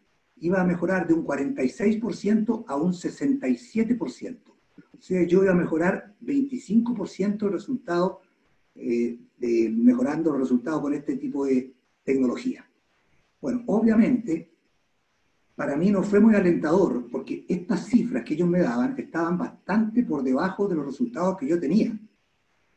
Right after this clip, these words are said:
Y además me informaron que había que considerar una curva de aprendizaje y que había que aceptar un mayor tiempo quirúrgico.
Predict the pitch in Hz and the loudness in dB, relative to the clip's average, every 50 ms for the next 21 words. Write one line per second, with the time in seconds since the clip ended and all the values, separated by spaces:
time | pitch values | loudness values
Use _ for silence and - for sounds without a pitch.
0 | _ _ _ - 190 220 233 240 233 - - - - _ _ _ _ _ _ - | _ _ _ 0 4 4 4 4 4 0 -4 -8 -14 _ _ _ _ _ _ -4
1 | 139 139 143 165 208 240 233 214 208 208 - - 156 147 143 190 208 - 117 110 | -2 0 2 4 6 6 6 6 6 4 2 0 -2 -2 0 0 0 0 0 -2
2 | 107 113 247 - - - - _ _ _ _ _ 139 131 131 151 180 202 208 - | -2 -4 -6 -6 -8 -14 -20 _ _ _ _ _ 0 0 4 4 4 4 4 2
3 | 180 170 165 147 139 127 - - 143 131 127 123 151 202 226 208 190 175 - - | 0 -2 0 0 0 0 -2 0 4 4 4 6 6 4 2 2 2 0 0 0
4 | 190 190 190 190 180 - 156 139 135 127 - - - - 123 - - 160 - - | 0 0 0 0 0 0 0 0 0 0 0 0 0 -2 -2 -2 -6 -10 -10 -12
5 | - _ _ _ _ _ _ _ _ _ _ _ _ - 127 - 160 147 139 151 | -16 _ _ _ _ _ _ _ _ _ _ _ _ -12 -10 -4 -2 0 2 4
6 | 175 180 208 208 196 175 147 - - - 127 - - - 185 202 220 - - - | 4 4 4 2 0 -2 -2 -4 -4 -6 -6 -8 -6 -4 0 0 0 0 0 -4
7 | - 151 175 165 151 135 123 151 175 180 175 - 175 180 175 - 147 127 127 139 | -4 -4 -2 -2 0 0 2 2 2 0 0 0 0 0 0 0 0 0 0 2
8 | 135 107 - - - - - _ | 0 -2 -4 -8 -14 -20 -20 _